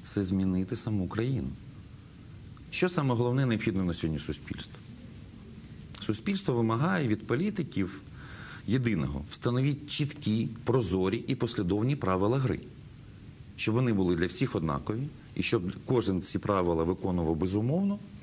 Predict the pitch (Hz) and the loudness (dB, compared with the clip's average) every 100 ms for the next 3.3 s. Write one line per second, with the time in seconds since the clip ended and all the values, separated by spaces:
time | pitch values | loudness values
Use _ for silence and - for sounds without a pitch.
0 | - - - - - - 113 113 107 101 | -16 -18 -14 -6 -6 0 2 4 4 2
1 | 110 170 156 117 104 101 101 104 98 90 | 0 2 2 2 2 0 -2 -4 -2 0
2 | 110 101 98 - 92 104 98 101 123 117 | 2 2 -2 -2 0 2 2 0 0 0
3 | 190 180 | 0 0